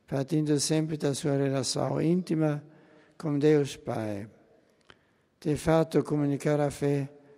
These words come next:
não significa levar a si mesmo aos demais, mas transmitir publicamente a experiência do encontro com Cristo,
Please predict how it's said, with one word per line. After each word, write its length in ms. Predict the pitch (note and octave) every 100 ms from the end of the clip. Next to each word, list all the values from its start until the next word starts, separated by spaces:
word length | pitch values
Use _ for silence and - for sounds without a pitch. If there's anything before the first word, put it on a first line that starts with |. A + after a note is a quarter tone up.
| -
não 500 | D3 D3+ D#3+ E3 D#3+
significa 760 | D3 C#3+ D3 C3 D3 D3+ D3+ D3
levar 440 | C#3+ C3 C3+ C#3+
a 100 | C3+
si 180 | - B2+
mesmo 580 | B2+ C#3+ D#3+ E3 D3+ C3+
aos 260 | A#2+ G#2+
demais, 680 | B2+ A#2+ A#2 A2+ B2 - - _ _ _ _ _
mas 220 | C#3 C3+
transmitir 480 | D3+ D3 C#3 C#3+ D#3
publicamente 1080 | D#3 E3+ E3 D3+ D3+ D#3 E3 E3 D#3+ D3 D3 - - -
a 120 | -
experiência 760 | E3 - - C#3+ C#3 C#3+ C#3+ C#3+
do 120 | C#3
encontro 520 | C3+ B2 C#3 C3 -
com 220 | A#2 B2+ A#2+
Cristo, 760 | A#2+ A#2+ D3+ D3+ - C#3+ C#3+